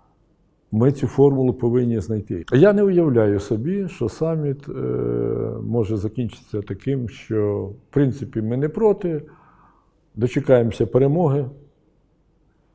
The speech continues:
там буде направлено, е, запрошення Україні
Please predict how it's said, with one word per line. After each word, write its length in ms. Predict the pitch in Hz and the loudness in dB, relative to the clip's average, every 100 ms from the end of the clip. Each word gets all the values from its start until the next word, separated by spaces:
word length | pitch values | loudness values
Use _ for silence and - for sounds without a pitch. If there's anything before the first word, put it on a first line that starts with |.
| _ _ _ _ - | _ _ _ _ 0
там 200 | 160 131 | 0 2
буде 220 | 131 120 | 2 2
направлено, 960 | 113 - 135 135 120 113 107 104 98 - | 0 2 2 2 2 -2 -4 -4 -8 -12
е, 640 | _ _ _ _ _ - 110 110 | _ _ _ _ _ -20 -12 -8
запрошення 1040 | 95 95 - 110 131 - 110 107 101 98 104 | -4 0 0 2 0 -2 -6 -6 -4 -6 -8
Україні 1120 | 123 107 107 110 123 120 113 107 104 104 | -6 -2 0 2 0 -6 -6 -6 -6 -6